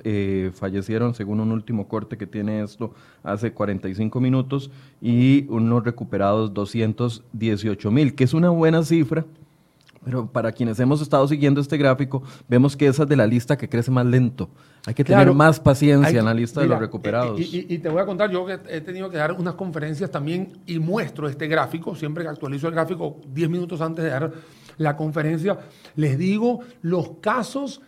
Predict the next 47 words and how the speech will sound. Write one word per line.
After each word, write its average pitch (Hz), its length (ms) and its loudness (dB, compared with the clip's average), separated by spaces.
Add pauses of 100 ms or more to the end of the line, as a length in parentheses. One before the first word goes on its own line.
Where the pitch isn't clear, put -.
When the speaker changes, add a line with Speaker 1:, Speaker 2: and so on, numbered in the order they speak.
(340)
Speaker 2:
de 208 480 -4 (140)
exponse-, 185 800 -8
exponencialidad. 156 960 -4
O 139 60 -6
sea, 170 80 -2
eso 165 160 -4
es 226 40 0
lo 220 120 0
más 214 220 -2
importante 196 580 -2
acá, 175 240 0
porque 156 320 -4 (460)
entre 190 600 -4
más 220 480 -4
aplanes 202 480 0
la 185 140 0
curva, 165 580 0 (240)
porque 175 220 -2
al 170 40 -2
final 214 300 2
vas 220 160 2
a 226 60 0
estar 220 180 0
contagiado, 190 580 0
y, 143 220 -4
y 156 40 2
nos 160 120 2
lo 147 80 2
han 170 140 0
dicho 214 240 -2
los 160 180 -2
expertos 185 460 -4
en 165 100 -2
salud, 170 320 0 (520)
vas 185 220 2
a 233 60 0
estar 214 200 0
contagiado 202 520 4
de 185 80 2
una 180 200 4
u 202 120 4
otra 202 200 0
manera, 226 460 2
pero 175 160 -2
lo 170 80 -2
importante 170 560 -2
es 220 140 -2